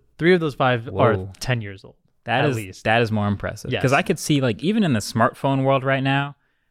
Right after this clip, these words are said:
Speaker 2: the best-selling phones came out last year.
Speaker 1: Yeah.
Speaker 2: And it's September. So, like, the, the iPhone ten, the, even the most popular phones, like, from Samsung.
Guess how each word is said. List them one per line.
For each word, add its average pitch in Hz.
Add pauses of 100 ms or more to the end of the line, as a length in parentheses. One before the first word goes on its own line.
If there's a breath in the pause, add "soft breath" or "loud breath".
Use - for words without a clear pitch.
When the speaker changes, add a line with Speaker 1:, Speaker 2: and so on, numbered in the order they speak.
Speaker 2:
the 113
best-selling 107
phones 104
came 98
out 90
last -
year. - (160)
Speaker 1:
Yeah. 113 (120)
Speaker 2:
And 101
it's 95
September. -
So, -
like, 95
the, 98
the 110
iPhone 104
ten, 92 (640)
the, 90
even 117
the 117
most 110
popular 110
phones, 110
like, 98
from 92
Samsung. 104